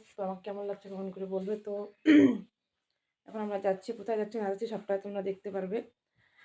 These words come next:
আর চুড়িদার পরে নিয়েছি। তো চলো, বেশি লেট করা যাবে না। তো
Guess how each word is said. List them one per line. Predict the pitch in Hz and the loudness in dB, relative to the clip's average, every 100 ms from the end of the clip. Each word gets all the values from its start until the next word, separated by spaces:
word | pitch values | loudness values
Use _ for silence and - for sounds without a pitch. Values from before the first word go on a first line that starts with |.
| - - | -20 -8
আর | 196 196 196 185 | -4 -4 -4 -6
চুড়িদার | 220 220 214 | -6 -4 -4
পরে | 214 208 | -4 -6
নিয়েছি। | 208 208 - 240 247 _ _ _ _ _ _ | -6 -10 -12 -16 -18 _ _ _ _ _ _
তো | 220 | -8
চলো, | 226 202 233 277 277 - - - | 0 2 2 0 -4 -18 -20 -14
বেশি | 190 214 | -8 -4
লেট | 202 208 | -4 -4
করা | 214 208 | -4 -2
যাবে | 208 185 | 0 -2
না। | 208 269 - _ _ _ _ _ _ _ | -4 -8 -12 _ _ _ _ _ _ _
তো | 208 | -10